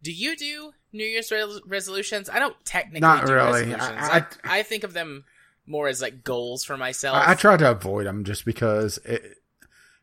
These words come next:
Speaker 2: it always feels like I let myself down if I, uh, don't, uh, g-, uh, get to it. So it's
Speaker 1: Right.
Speaker 2: more, eh, right?
Speaker 1: Yeah.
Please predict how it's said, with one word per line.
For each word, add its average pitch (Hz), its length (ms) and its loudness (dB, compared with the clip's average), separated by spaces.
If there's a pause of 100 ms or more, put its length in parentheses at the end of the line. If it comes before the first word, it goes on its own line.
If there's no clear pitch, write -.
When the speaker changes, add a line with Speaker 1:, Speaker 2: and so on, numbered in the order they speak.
Speaker 2:
it 135 120 2
always 143 320 6
feels 123 540 4
like 110 320 2
I 104 100 -2
let 107 160 -4
myself 107 360 -4
down 95 240 -6
if 101 100 -8
I, 98 140 -6 (140)
uh, 101 160 -4
don't, 98 440 -10 (640)
uh, 107 140 -6 (160)
g-, - 80 -8 (180)
uh, 98 200 -4
get 95 200 -8
to 113 180 -2
it. - 200 -10 (420)
So 123 240 4
it's 123 320 -2
Speaker 1:
Right. 131 160 2
Speaker 2:
more, 120 560 4
eh, 123 320 -4 (140)
right? 117 260 0 (680)
Speaker 1:
Yeah. 110 260 -8